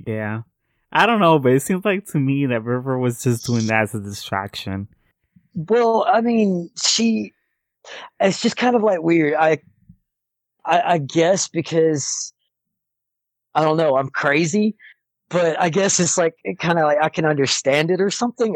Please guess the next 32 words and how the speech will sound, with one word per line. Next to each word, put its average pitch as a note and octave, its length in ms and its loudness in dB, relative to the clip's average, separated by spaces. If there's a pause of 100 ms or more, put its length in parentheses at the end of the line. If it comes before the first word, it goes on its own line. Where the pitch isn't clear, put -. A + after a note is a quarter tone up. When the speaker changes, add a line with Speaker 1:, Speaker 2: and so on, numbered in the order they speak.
Speaker 2:
I G3 60 0
don't A3+ 160 0
know. D3+ 280 0 (320)
I F3+ 100 2
speak G#3 340 -2
crazy E3 460 2
knees, C#3 500 -2 (480)
so B2+ 640 2 (640)
I'm E3+ 100 2
actually E3+ 320 2
quite E3 300 2
fluent F3 340 2
in A2+ 120 -2
it. G#2+ 100 -10 (640)
Speaker 1:
<laughs> E3+ 180 2 (1160)
Speaker 2:
So, E3 920 0
you F#3+ 180 0
know, E3 200 2
it's F3 140 -2
like F#3 300 -2
all, G3+ 260 2
everything A3+ 380 -2
she G3 160 0
was F3+ 120 0
saying, G#3+ 380 0
though, D#3+ 240 2
like, C#3+ 220 0
made E3+ 240 -2
sense - 420 -4
to C3 80 -6
me. A2+ 260 -4 (320)
Oh, C3+ 200 0